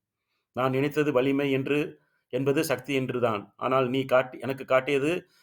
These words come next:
அது ஞானமே என்பதையே." ஜபாரி மெதுவாக, மெதுவாக புன்னகைத்தான். "உண்மையான வலிமை என்பது மற்றவர்களை எழுப்புவதில் தான். நாம் நிலத்தில் மௌனத்தை கேட்க வேண்டும், அதனுடன் போராட வேண்டும். நாம் ஒன்றாக வாழ வேண்டும்." அன்றிலிருந்து கிட்டோ ஜபாரியின் பாடத்தை மறக்கவில்லை.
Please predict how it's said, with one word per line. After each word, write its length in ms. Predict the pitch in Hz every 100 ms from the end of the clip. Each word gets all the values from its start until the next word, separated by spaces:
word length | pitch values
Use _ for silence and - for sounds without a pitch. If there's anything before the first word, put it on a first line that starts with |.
| _
அது 220 | 131 131
ஞானமே 420 | 123 139 139 139
என்பதையே." 600 | 127 123 110 110 104 101 _ _ _ _ -
ஜபாரி 360 | 123 139 143
மெதுவாக, 500 | 131 135 135 139 139 -
மெதுவாக 360 | 131 139 139
புன்னகைத்தான். 720 | - 117 120 117 113 98 87 _ _ _ _ _ _ _ _ _
"உண்மையான 460 | - 131 147 156 151
வலிமை 560 | 127 131 135 139 127 -
என்பது 540 | 120 120 120 117 110
மற்றவர்களை 440 | 113 120 120 123 113
எழுப்புவதில் 460 | 123 123 123 120
தான். 240 | 117 101 90
நாம் 200 | 113 107
நிலத்தில் 460 | 113 123 127 127
மௌனத்தை 340 | 117 127 127 123
கேட்க 260 | 113 110
வேண்டும், 240 | 107 98 98
அதனுடன் 300 | 107 113 120
போராட 300 | 110 110 110
வேண்டும். 340 | 101 95 90 _ _ _
நாம் 180 | 107 117
ஒன்றாக 340 | 113 123 131 127
வாழ 200 | 110 117
வேண்டும்." 320 | 107 101 92
அன்றிலிருந்து 460 | 104 117 120 123
கிட்டோ 220 | 123 127 127
ஜபாரியின் 480 | 117 110 117 123
பாடத்தை 320 | 120 110 110 113
மறக்கவில்லை. 560 | 101 101 104 92 92